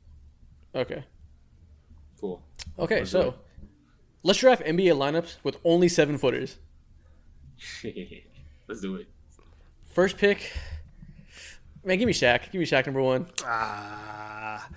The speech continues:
Speaker 3: whack.
Speaker 2: Okay.
Speaker 1: <laughs>
Speaker 2: Shaq,
Speaker 1: I
Speaker 2: you
Speaker 1: gotta
Speaker 2: got
Speaker 1: say,
Speaker 2: Shaq number one.
Speaker 1: give me
Speaker 2: I
Speaker 1: Shaq
Speaker 2: not
Speaker 1: to go in my center position. We're gonna do it. We're gonna say the position every time.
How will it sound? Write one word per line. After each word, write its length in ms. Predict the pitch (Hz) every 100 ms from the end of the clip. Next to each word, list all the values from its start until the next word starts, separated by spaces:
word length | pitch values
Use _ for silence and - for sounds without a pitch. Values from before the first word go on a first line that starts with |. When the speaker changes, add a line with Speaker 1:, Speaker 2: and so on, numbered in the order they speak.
| - - -
Speaker 3:
whack. 300 | 147 139 156
Speaker 2:
Okay. 180 | 92 90 - - - - - _ - -
Speaker 1:
<laughs> 20 | - - 170 - -
Speaker 2:
Shaq, 160 | 127
Speaker 1:
I 120 | 143 165
Speaker 2:
you 40 |
Speaker 1:
gotta 80 | 156
Speaker 2:
got 140 | 117 117
Speaker 1:
say, 180 | 117 110
Speaker 2:
Shaq 100 | 107
number 180 | 104
one. 360 | 101 101 98 98 -
Speaker 1:
give 120 | 185
me 60 | 220
Speaker 2:
I 20 |
Speaker 1:
Shaq 240 | - 180
Speaker 2:
not 60 | 185
Speaker 1:
to 40 | 190
go 160 | 156
in 80 | 147
my 80 | 135
center 260 | - 143
position. 340 | 127 127 120 165
We're 80 | 175 196
gonna 80 | 185
do 180 | 175 170
it. 60 | 147
We're 80 |
gonna 80 | 143
say 140 | 131 143
the 60 | 139
position 340 | 123 131 135
every 140 | 127
time. 260 | 131 135 151